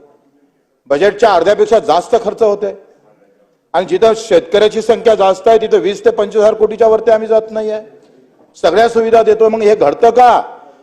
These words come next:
तुम्हाला हे प्रश्न विचारायची वेळ का येतं, हा प्रश्न आहे.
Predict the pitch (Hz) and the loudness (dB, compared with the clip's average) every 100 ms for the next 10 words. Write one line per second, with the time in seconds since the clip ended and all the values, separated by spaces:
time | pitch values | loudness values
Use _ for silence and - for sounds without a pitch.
0 | _ 151 185 226 233 226 226 190 - 220 | _ -6 -2 2 4 2 2 -2 -2 0
1 | 226 190 214 220 220 233 170 202 233 226 | 0 2 2 2 2 0 2 2 2 2
2 | 226 208 233 175 202 208 175 - 131 | 2 2 2 0 0 -2 -8 -8 -10